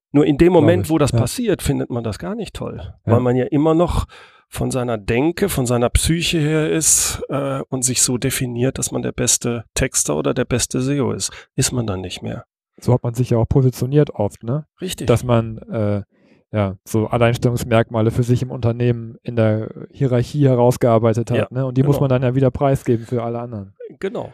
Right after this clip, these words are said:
Speaker 1: genau.
Speaker 2: Also
Speaker 1: Und
Speaker 2: grad beim, grad beim seo sehe ich das auch oft, weil der ja
Speaker 1: Ja.
Speaker 2: so inter-, interdisziplinär arbeiten muss,
Speaker 1: Ja.
Speaker 2: ne? Der mu-, der hat seine Finger überall mit drin.
Speaker 1: Ja.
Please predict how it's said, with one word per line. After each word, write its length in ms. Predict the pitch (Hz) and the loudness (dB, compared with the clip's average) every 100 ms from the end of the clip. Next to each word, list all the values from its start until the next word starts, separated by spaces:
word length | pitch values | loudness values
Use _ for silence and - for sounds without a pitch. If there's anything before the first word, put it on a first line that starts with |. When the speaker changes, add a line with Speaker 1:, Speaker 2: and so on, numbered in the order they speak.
| _ | _
Speaker 1:
genau. 100 | 135 | -4
Speaker 2:
Also 100 | 127 | -2
Speaker 1:
Und 60 | 123 | 0
Speaker 2:
grad 180 | - - | 0 2
beim, 300 | 143 127 117 - | 0 -2 -14 -6
grad 180 | 131 | -2
beim 180 | - 123 | 0 2
seo 280 | 120 139 120 | 4 4 4
sehe 140 | 113 | 2
ich 60 | 117 | 0
das 160 | 113 117 | 0 -2
auch 120 | 110 | -2
oft, 280 | 117 127 117 | -4 -4 -2
weil 120 | 113 | 0
der 100 | 117 | 2
ja 120 | 113 | 4
Speaker 1:
Ja. 120 | 127 | 4
Speaker 2:
so 160 | 117 117 - | 2 0 -6
inter-, 360 | - 151 131 - | 0 2 2 -2
interdisziplinär 960 | 160 160 139 143 - 143 - 135 139 113 | -4 -2 0 0 0 -4 -4 -4 -4 -2
arbeiten 360 | 101 101 98 101 | -2 -2 -6 -8
muss, 300 | 95 101 - | -12 -12 -6
Speaker 1:
Ja. 120 | 120 | -2
Speaker 2:
ne? 80 | 120 | 0
Der 120 | 117 | 0
mu-, 160 | 117 127 | 0 -2
der 140 | 123 | 0
hat 60 | 120 | 2
seine 180 | 127 120 | 2 0
Finger 240 | 160 135 | 0 0
überall 360 | 156 143 147 147 | 2 2 4 2
mit 140 | 117 | 0
drin. 260 | - 110 95 | -4 -6 -2
Speaker 1:
Ja. 120 | 127 | 0